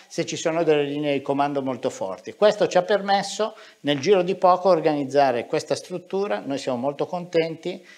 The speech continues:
devo dire che bisogna ringraziare tutti quelli che ci hanno lavorato, eh, è un successo secondo me perché nel giro di poco tempo siamo riusciti a organizzarlo e sta funzionando.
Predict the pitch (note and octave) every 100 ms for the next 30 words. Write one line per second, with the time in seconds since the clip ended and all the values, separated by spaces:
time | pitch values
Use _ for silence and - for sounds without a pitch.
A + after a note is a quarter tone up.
0 | - _ _ _ C3+ C3+ C3 D3+ C#3 B2
1 | A#2 B2+ C#3 C3 B2+ B2 A#2+ - C#3 A#2+
2 | - E3+ C3+ C#3 B2+ A#2+ A2+ - B2+ B2+
3 | B2+ D3+ F3+ C3 B2+ - D#3+ - - _
4 | - C3 B2+ B2 C#3+ D#3 - C#3+ - G#2
5 | - E3+ E3+ C#3 G#2+ G#2 C3 A2 B2+ D#3+
6 | - G#2+ G2+ A2+ A#2 G2+ A#2 - G#2+ B2+
7 | A#2 G#2 F#2+ G2 - A#2+ A2 G2+ - B2
8 | A#2 A2+ B2+ D#3 B2 G2+ A#2+ - G2+ -
9 | F#2+ G2+ F2+